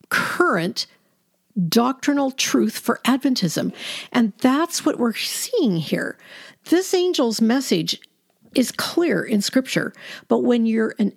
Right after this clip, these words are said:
Adventist believing Ellen White had the last day message for the remnant, you understand that what this is really saying from an Adventist perspective is eighteen forty-four brought in the judgment. Now you've got to get busy and honor God.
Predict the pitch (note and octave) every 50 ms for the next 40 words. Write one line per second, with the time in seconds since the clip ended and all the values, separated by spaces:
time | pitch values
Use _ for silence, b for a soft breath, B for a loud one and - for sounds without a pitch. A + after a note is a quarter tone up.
0 | - - A3+ C4+ D#4 D#4+ D#4 A#3 F#3+ F3+ - - - - G3 F#3+ G3+ A3 G#3 G3+
1 | F#3+ - A3+ G#3 F#3+ F#3+ F3 F#3+ G#3 G#3 G#3+ G#3 G#3 G3+ E3 F#3+ F3 F3+ F3+ G3
2 | G#3 - - - F#3 E3+ E3 E3+ F#3 F3 - - A3+ - - - F#3 E3+ D#3+ D#3+
3 | D3+ E3 E3+ F#3+ G#3 A#3 C#4 E4+ F4+ - B B B B B B B B B B
4 | A3 A#3 B3+ B3 A#3+ A#3 A#3+ A3+ - - - B3+ B3+ B3 A3 G3+ G3+ G#3 G3+ G3
5 | - - A3+ G3+ - G3+ E3 D3 E3+ D#3 D#3+ F#3+ A3+ C4 D4+ D4 - - E4 C#4
6 | A3 G3+ - G#3 F#3 F3+ E3 E3+ F#3+ C4 C#4+ E4 F#4 E4+ E4+ - - - D4 C4
7 | - - B3+ A#3+ - A3 F#3+ - F3+ E3 E3 - - _ _ _ _ _ - -
8 | - F#3+ F#3 - - C#4+ D4 D4 - D#4 D#4 D#4 D#4 - - C#4 B3+ B3+ G#3+ G#3
9 | F#3+ F#3 F#3 F3+ G#3 A#3+ C#4+ C4+ - D4 C#4 B3+ G#3+ - - B3 C4 C#4+ - -
10 | - B B B B B B B B B B A#3 G#3+ G#3+ G#3+ G#3 F3 - G3+ F#3
11 | F#3+ E3 D3+ G3+ C4+ C#4 - - D#4 C#4+ A#3+ - C4+ C4+ - - G3+ F#3+ F3+ -
12 | - G3 A3+ B3+ C#4+ C4+ A#3 A3+ F#3 E3+ E3+ F3+ F#3+